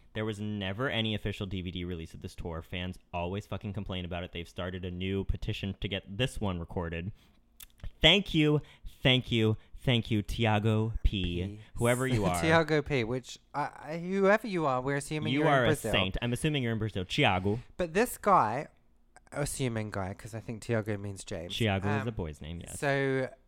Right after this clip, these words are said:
Speaker 2: this person has literally gone <laughs> on and found every piece of footage from the Spice Girl reunion tour and compiled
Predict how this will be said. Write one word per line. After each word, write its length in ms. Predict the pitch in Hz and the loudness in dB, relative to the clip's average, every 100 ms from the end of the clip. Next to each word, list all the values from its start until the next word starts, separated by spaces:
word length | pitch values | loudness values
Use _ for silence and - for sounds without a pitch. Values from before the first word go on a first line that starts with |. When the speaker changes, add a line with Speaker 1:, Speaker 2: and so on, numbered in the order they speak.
| _ _ - | _ _ -4
Speaker 2:
this 240 | 151 196 | -2 -2
person 480 | - 196 190 135 120 | 2 2 2 -2 -2
has 360 | 123 139 127 - | -2 -2 -4 -8
literally 600 | 147 165 - 175 156 147 - _ _ | -4 -4 -2 -4 -4 -4 -10 _ _
gone 200 | 143 147 | 0 2
<laughs> 140 | 147 | 6
on 220 | 208 156 135 | 10 8 6
and 160 | 139 | -2
found 300 | 147 139 135 - | 0 2 0 -2
every 480 | 165 180 - 196 196 | -2 -2 -6 -4 -4
piece 420 | - 180 147 - | -4 -4 -4 -6
of 100 | 131 | -8
footage 500 | 139 139 113 110 - | -6 -6 -6 -8 -8
from 220 | - 131 | -4 -2
the 80 | 123 | -2
Spice 380 | - - 127 - | -2 0 0 0
Girl 280 | - 113 117 - - - | -4 -4 -4 -12 -20 -14
reunion 600 | 123 127 127 135 123 110 | -4 -2 0 0 0 -4
tour 320 | - 101 95 - - - - | -4 -4 -4 -6 -14 -20 -8
and 220 | 135 139 | -4 -4
compiled 600 | - 165 156 - 170 170 | -2 -4 -4 -2 0 0